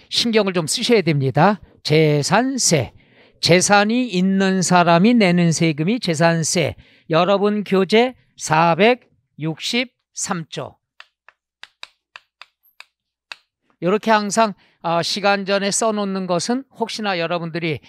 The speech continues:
인강 공부하실 때 오늘은 몇 쪽인가? 참 배려 잘하죠? 음, 마지못해서 내 하는 것 같아요. 아, 자, 제일 먼저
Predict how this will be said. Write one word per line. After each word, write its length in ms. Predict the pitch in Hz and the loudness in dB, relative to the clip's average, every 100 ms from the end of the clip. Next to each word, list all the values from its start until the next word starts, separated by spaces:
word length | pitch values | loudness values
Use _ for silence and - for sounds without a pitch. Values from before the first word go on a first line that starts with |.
| - | -8
인강 420 | 175 180 180 165 | -4 -2 -2 -4
공부하실 640 | 160 160 156 147 - 151 | -10 -6 -4 -4 -6 -10
때 280 | - 208 240 _ _ | -2 0 0 _ _
오늘은 420 | 160 170 175 208 | -2 -2 -2 -4
몇 220 | 190 156 - | -4 -6 -4
쪽인가? 640 | 170 147 151 143 127 110 _ _ _ _ _ | -6 -4 -6 -4 -4 -6 _ _ _ _ _
참 240 | - 220 | -8 -8
배려 300 | 214 165 190 | -4 -4 -4
잘하죠? 500 | 196 160 180 180 247 262 _ _ _ _ _ _ _ _ | -6 -6 -4 -2 -4 -6 _ _ _ _ _ _ _ _
음, 460 | 135 139 135 131 135 _ _ _ _ _ _ _ 113 | -6 -6 -6 -8 -12 _ _ _ _ _ _ _ -6
마지못해서 760 | 123 151 233 233 - 202 196 | -4 -4 -4 -6 -6 -6 -4
내 100 | 175 | -2
하는 240 | 170 160 151 | -2 -2 -4
것 80 | 139 | -6
같아요. 460 | 135 151 196 262 _ _ _ _ _ - | -4 -2 -2 -4 _ _ _ _ _ -14
아, 280 | 131 117 _ _ _ _ _ | -14 -14 _ _ _ _ _
자, 180 | - 180 | -2 -2
제일 300 | - 214 240 | 2 0 2
먼저 420 | 247 247 214 127 | 0 2 0 0